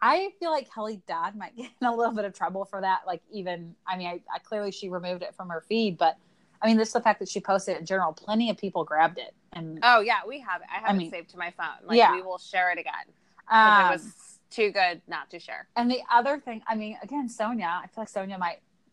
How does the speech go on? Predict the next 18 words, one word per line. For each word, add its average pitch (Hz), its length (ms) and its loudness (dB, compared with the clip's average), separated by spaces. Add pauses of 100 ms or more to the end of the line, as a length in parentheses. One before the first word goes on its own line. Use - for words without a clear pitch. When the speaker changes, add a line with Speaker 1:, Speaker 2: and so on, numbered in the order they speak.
(100)
Speaker 1:
besides 214 420 0
Andy, 185 260 -6
Sonia 185 340 -6
might 175 240 -4
win 170 260 -6
Pride. 160 440 2 (120)
Um, 202 500 4 (760)
there 240 180 -4
is 285 100 -8
a, 269 120 -10 (260)
<laughs> 277 80 -10 (1040)
a 220 100 -2
picture 208 640 -6
of 190 120 -6
Miss 196 220 -12
Patricia 175 720 -2 (100)
and 170 360 -4
Sonia, 175 400 -8